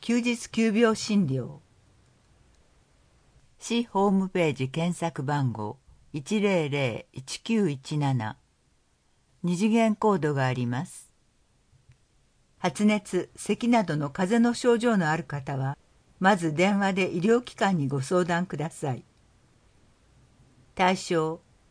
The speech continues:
急病患者、持ち物、健康保険証、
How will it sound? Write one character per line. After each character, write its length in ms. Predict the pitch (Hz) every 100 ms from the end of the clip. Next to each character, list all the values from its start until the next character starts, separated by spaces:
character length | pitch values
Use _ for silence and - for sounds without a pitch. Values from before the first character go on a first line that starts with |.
| _ _ _ _ -
急 240 | 233 226
病 220 | 220 220
患 320 | - 214 180
者、 240 | 135 131 - _ _ _ _ _ _ _ _ _ _ -
持 140 | 180
ち 140 | 190 226
物、 380 | 180 139 135 -
健 180 | - 220
康 240 | 262 220 233
保 100 | 196
険 300 | 214 196 190
証、 420 | - 165 151